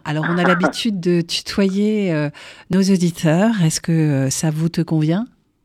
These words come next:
Speaker 2: Avec grand plaisir. Et est-ce que
Speaker 1: Ah.
Speaker 2: je peux vous tutoyer
Speaker 1: Ah
Speaker 2: également ?
Speaker 1: bah, évidemment. Euh,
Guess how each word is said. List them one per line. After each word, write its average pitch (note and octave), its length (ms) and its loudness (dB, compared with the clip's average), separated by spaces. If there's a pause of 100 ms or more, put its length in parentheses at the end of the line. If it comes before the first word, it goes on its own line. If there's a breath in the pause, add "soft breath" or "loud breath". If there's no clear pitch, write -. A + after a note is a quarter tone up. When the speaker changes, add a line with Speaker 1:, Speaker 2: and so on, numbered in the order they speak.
(240)
Speaker 2:
Avec A2 340 -2
grand D#3 300 0
plaisir. G#2 460 -6
Et D3 40 0
est-ce C#3+ 220 0
que - 60 -4
Speaker 1:
Ah. - 60 -8
Speaker 2:
je - 40 -14
peux A#2+ 100 -8
vous A#2 160 -8
tutoyer A#2+ 440 -6
Speaker 1:
Ah - 20 -2
Speaker 2:
également ? B2+ 220 -4
Speaker 1:
bah, A#2 400 -2
évidemment. A#2 680 -6
Euh, G2+ 120 -12